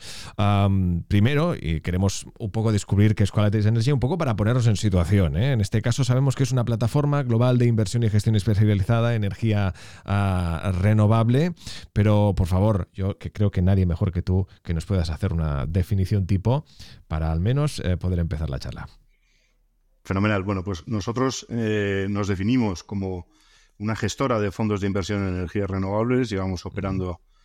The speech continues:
Speaker 2: en, en el campo de las energías renovables desde el año dos mil seis. Eh, hemos levantado hasta ahora,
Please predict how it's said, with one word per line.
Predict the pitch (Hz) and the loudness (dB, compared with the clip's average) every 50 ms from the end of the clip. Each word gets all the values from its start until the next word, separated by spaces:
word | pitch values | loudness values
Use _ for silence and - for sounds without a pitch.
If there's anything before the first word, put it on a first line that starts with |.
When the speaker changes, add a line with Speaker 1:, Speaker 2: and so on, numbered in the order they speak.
| _ _ _ _ _ - | _ _ _ _ _ -6
Speaker 2:
en, | - 90 90 92 95 92 90 92 95 - | -4 -2 0 2 2 0 0 -2 -4 -4
en | - 98 95 90 90 | -4 -4 -2 0 0
el | 90 90 87 87 85 85 | 0 0 0 0 -2 -2
campo | - 107 117 113 123 120 | -2 -4 -2 0 0 0
de | 117 | 0
las | 110 101 - | 0 0 -2
energías | 104 104 95 - - 101 | -2 -2 -2 -2 -4 -4
renovables | 95 101 98 101 98 95 98 95 95 92 85 | -4 -2 -2 -2 0 -2 -2 -2 -2 -4 -4
desde | 95 90 90 92 | -4 -4 -4 -4
el | 90 92 | -4 -4
año | 92 92 90 90 | -4 -4 -6 -6
dos | 82 87 82 - - | -8 -10 -14 -12 -8
mil | 98 98 95 87 80 | -6 -6 -4 -6 -6
seis. | - - 120 123 139 151 143 - - - - _ - 95 | -4 0 0 2 2 0 -2 -4 -10 -14 -16 _ -20 -18
Eh, | 90 87 87 87 87 87 87 - | -18 -18 -18 -18 -20 -20 -20 -16
hemos | 92 98 98 98 95 90 - | -10 -8 -6 -6 -6 -6 -6
levantado | - 92 90 92 90 - 98 98 95 92 92 | -6 -4 -4 -4 -2 -2 0 0 0 0 -2
hasta | 85 - - - 87 85 85 | -4 -6 -6 -6 -6 -6 -4
ahora, | 87 90 87 87 85 82 - | -6 -6 -6 -6 -6 -6 -8